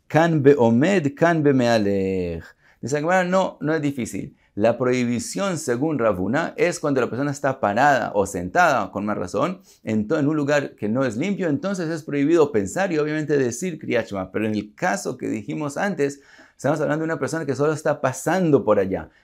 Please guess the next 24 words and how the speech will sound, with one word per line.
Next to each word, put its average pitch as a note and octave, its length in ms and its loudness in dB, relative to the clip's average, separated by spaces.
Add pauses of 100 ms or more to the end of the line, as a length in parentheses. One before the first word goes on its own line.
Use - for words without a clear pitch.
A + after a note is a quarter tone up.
Si - 160 -2
él F3+ 140 2
no F#3 60 0
está E3 540 0
parado, B2+ 540 4
si B2 140 -4
él B2 60 0
no B2+ 60 -2
está A#2 260 -2
sentado, D3 540 -2
si C3 140 -6
no B2 80 0
está B2+ 260 -4
caminando, D3+ 640 0
en D#3 120 0
ese F#3 180 -6
caso F#3+ 320 -2
sí G3 240 -4
puede E3+ 380 -2
seguir D3+ 400 -4
diciendo D#3+ 500 -2
Divrei B2+ 380 -2
Torah A2+ 420 0
ahí. E3+ 400 -4